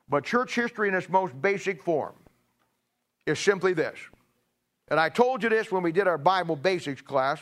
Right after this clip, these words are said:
because it's the same thing. Uh, because you can't study the Bible without studying history, and the Bible is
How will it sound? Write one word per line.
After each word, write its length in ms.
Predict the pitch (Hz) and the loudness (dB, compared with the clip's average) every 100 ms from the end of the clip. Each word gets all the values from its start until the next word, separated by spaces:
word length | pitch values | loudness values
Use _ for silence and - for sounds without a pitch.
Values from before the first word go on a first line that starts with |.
| - | -8
because 280 | 143 151 147 | -2 -2 -2
it's 160 | - | -8
the 80 | 139 | -10
same 320 | - 170 147 | -2 -2 -2
thing. 300 | 143 143 95 82 - _ _ _ _ _ _ _ - | -2 -2 -2 -18 -20 _ _ _ _ _ _ _ -2
Uh, 240 | 139 135 | 0 0
because 420 | 135 151 170 156 143 | 0 0 2 0 -4
you 100 | 196 | -4
can't 300 | 202 190 160 | -2 -2 -4
study 320 | - 185 170 | 0 0 0
the 100 | 143 | 0
Bible 380 | 160 180 165 156 | 0 0 0 0
without 240 | 156 151 | -2 -2
studying 380 | - 165 151 139 | -2 -2 -2 -4
history, 500 | 175 - 143 147 147 | -6 -6 -6 -4 -4
and 140 | 135 | -6
the 20 | 127 | -2
Bible 440 | 156 165 156 156 | 0 0 -2 -4
is 180 | 165 | -4